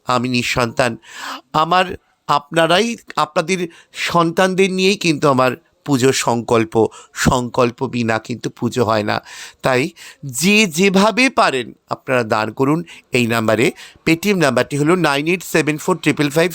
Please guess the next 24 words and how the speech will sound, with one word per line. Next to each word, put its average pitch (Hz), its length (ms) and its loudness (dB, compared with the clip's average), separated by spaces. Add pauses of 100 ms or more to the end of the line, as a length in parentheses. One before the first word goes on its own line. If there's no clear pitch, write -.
(120)
সেভেন 143 220 0 (120)
ডবল 113 180 2 (100)
জিরো। 113 180 4 (560)
আবার 127 180 2 (100)
বলে 139 180 0
দিলাম, 120 220 2 (540)
নাইন 135 220 -2 (100)
এইট 170 180 -2 (440)
সেভেন 127 280 2 (100)
ফোর 156 200 4 (380)
ট্রিপল 135 380 0 (100)
ফাইভ 147 220 2 (500)
সেভেন 147 320 2 (140)
ডবল 110 240 4 (120)
জিরো। 110 200 4 (400)
স্ক্রিনের 151 420 2
উপর 147 140 2 (120)
নাম্বারটা 113 420 0
দেওয়া 110 240 2
থাকবে। 110 280 0 (560)
আর 147 80 0 (180)
যদি 165 280 2
কোনো 208 120 4 (160)
ব্রাহ্মণ 143 560 2